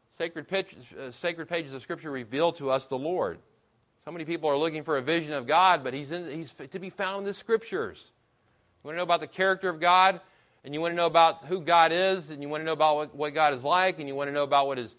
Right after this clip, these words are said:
his sovereign purposes are, and all these things and many more, then you go to the Word of God,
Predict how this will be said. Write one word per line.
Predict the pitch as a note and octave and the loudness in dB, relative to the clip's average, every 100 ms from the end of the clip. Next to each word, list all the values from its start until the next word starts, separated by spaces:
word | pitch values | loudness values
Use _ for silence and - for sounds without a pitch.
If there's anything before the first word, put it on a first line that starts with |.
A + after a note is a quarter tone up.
| _ _ _ - | _ _ _ -18
his | B2 | -4
sovereign | - E3+ D3 A#2+ | 6 8 6 2
purposes | F#3+ F#3+ F#3 E3 | 0 0 -4 -2
are, | F3+ F3+ E3 | 6 6 6
and | |
all | D3 G#3 A3+ | 4 4 2
these | G#3 - | -2 -4
things | G3+ F#3+ D#3+ | -4 -2 -6
and | D#3 | -6
many | F3+ E3+ | -4 -2
more, | E3+ F3+ E3+ - _ _ | 2 4 4 0 _ _
then | C3+ C#3 | -10 -6
you | C3+ | 4
go | D#3+ | 4
to | D#3 | 4
the | C#3+ | 2
Word | D3+ D3+ | 4 2
of | A#2+ | 6
God, | C#3 C#3+ B2+ F#2+ | 8 10 10 6